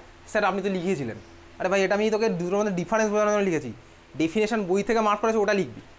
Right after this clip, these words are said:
বুঝতে পেরেছিস? এটা ক্লিয়ার? কী লিখলাম বলতো ডিফারেন্সটা? একটা হচ্ছে অ্যাকোমোডেট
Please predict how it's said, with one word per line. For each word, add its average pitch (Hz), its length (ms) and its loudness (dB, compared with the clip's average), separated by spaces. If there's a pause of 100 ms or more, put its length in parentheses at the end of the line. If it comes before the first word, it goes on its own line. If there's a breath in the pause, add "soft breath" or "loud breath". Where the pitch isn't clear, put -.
বুঝতে 185 180 -4
পেরেছিস? 247 200 2
এটা 262 140 2 (600)
ক্লিয়ার? 277 220 2 (1120)
কী 208 60 -4
লিখলাম 226 280 -2
বলতো 226 320 -2
ডিফারেন্সটা? 196 480 -4 (580)
একটা 147 220 -6
হচ্ছে 190 140 -2
অ্যাকোমোডেট 226 540 0